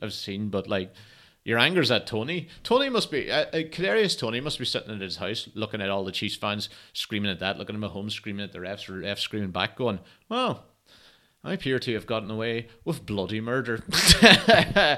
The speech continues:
Uh, yeah, I've seen a lot of videos where people doing, like, Kermit and his little fucking whatever voice, uh, like, his little Kermit voice going, uh, which I find really funny. Uh, I'll go into some of the results in a second. I'm trying to think of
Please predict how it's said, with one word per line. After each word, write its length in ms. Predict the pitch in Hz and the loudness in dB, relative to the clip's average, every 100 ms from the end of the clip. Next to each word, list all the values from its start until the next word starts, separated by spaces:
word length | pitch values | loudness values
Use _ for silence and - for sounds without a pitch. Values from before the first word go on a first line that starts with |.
| - - 196 190 | 0 -6 -6 -6
Uh, 580 | - 110 101 101 95 95 - - | 0 2 4 2 0 -2 -6 -6
yeah, 240 | 110 90 | -2 -2
I've 100 | 113 | -2
seen 140 | 160 156 | 2 6
a 40 | |
lot 140 | 147 | 6
of 100 | 139 | 6
videos 300 | 131 139 139 | 2 0 0
where 240 | 131 127 123 | 0 0 0
people 240 | 131 127 | -4 -4
doing, 220 | 110 123 | -2 0
like, 160 | 120 117 | 0 0
Kermit 340 | 117 113 143 | 0 0 -2
and 100 | - | 0
his 120 | 104 107 | 2 2
little 240 | 120 117 | 0 -2
fucking 560 | 120 117 110 104 101 - - - - | -4 -4 -4 -6 -8 -14 -20 -20 -6
whatever 340 | 104 104 127 | -4 -2 -2
voice, 460 | 131 139 139 - - 175 | -2 -2 -2 -6 -8 -6
uh, 160 | 113 - | -6 -4
like, 220 | 117 104 | -6 -4
his 120 | 107 104 | -6 -6
little 200 | 92 101 | -8 -8
Kermit 360 | 110 110 135 | -6 -6 -8
voice 240 | - 147 - | -6 -6 -6
going, 240 | 113 127 330 359 359 - - 131 127 - _ - - - - - | -12 -12 -10 -10 -12 -8 -8 -8 -12 -14 _ -20 -4 -2 -2 -2
uh, 240 | 131 104 95 | -2 -2 -4
which 180 | 110 - | -6 -8
I 40 | |
find 200 | - 92 | -8 -10
really 160 | 85 85 | -10 -12
funny. 260 | - 80 82 _ - 107 | -12 -16 -18 _ -10 -4
Uh, 320 | 95 90 90 107 | -2 -2 -4 -6
I'll 80 | |
go 100 | 104 | -4
into 280 | 131 127 113 | -4 -4 -4
some 160 | - 104 | -6 -6
of 40 | |
the 60 | 92 | -8
results 400 | 85 87 92 - | -8 -10 -10 -10
in 60 | |
a 40 | 92 | -10
second. 300 | - 87 110 | -6 -6 -8
I'm 80 | 104 | -6
trying 200 | 107 104 | -6 -6
to 40 | |
think 160 | 104 | -8
of 100 | 92 | -10